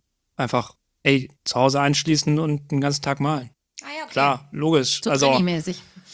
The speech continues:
Speaker 1: ja, früher auf jeden Fall richtig
Speaker 2: Mhm.
Speaker 1: doll. Nur, nur gemalt, ne?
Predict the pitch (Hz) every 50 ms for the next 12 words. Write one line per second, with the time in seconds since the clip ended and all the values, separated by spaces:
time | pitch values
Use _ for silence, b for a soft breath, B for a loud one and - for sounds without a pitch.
0 | B B B B B B - 120 127 127 147 185 202 156 131 120 - - - -
1 | 170 190 202 175 127 120 123 143 156 160 143 - 151 143 135 127 117 113 110 -
2 | 139 131 - 131 120 113 - - 220 202 90 - 117 117 113 113 104 - _ _
3 | _ _ _ _ _ _ _ - 123 131 135 131 120 117 - - _ _ _ _
4 | _ - 117 131 139 147 160 196 202 - - - 151 175 160 - -